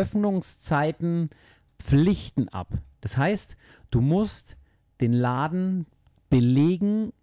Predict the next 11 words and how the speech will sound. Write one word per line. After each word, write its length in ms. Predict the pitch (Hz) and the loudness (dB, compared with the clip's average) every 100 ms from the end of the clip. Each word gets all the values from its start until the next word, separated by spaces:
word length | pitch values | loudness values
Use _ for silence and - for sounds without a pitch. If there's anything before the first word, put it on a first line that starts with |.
| - | -14
zu 260 | - 180 | -6 -2
den 160 | 185 180 | 0 0
Öffnungszeiten. 760 | 160 - 175 - - 113 107 110 | -2 -2 -4 -4 -4 -2 -2 -2
Und 140 | 123 | 0
wenn 120 | 147 165 | 0 0
du 100 | 160 | 2
nicht 540 | 170 202 226 - - | 2 2 0 -4 -4
öffnest, 580 | 127 113 160 190 - - _ | -4 0 -2 -2 -8 -18 _
kriegst 300 | - 123 - | -8 -8 -4
du 80 | 160 | -6
Strafen, 800 | 123 - 123 101 120 139 113 | -6 -4 -2 -2 -4 -4 -4